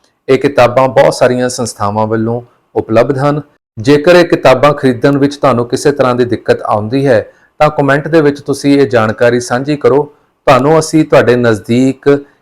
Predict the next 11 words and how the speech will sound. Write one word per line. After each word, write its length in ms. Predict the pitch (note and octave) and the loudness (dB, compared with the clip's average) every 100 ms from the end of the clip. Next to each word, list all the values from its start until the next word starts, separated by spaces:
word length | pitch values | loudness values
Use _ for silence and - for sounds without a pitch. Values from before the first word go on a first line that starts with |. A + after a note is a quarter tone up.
| _ - | _ 0
ਕਿਸ 180 | F3+ F3+ | 2 2
ਪੁਸਤਕ 320 | D3+ C#3+ C#3+ | -4 -2 -2
ਵਿਕਰੇਤਾ 500 | C3+ B2+ A#2+ A2+ B2+ | -2 -2 -2 0 0
ਦੇ 120 | B2 B2 | 2 0
ਕੋਲ 220 | B2 B2+ | 0 0
ਇਹ 140 | C3 | -2
ਕਿਤਾਬਾਂ 460 | B2+ B2 A2+ G#2+ A#2 | -8 0 0 2 -2
ਉਪਲਬਧ 460 | A#2+ A#2 C#3 D3 | -2 -2 -2 -2
ਹੋ 140 | C3 G#2+ | -2 -4
ਸਕਦੀਆਂ 420 | - G#2 G#2+ A#2+ | -4 -8 -6 -6
ਹਨ, 200 | C3+ C#3+ | -6 -8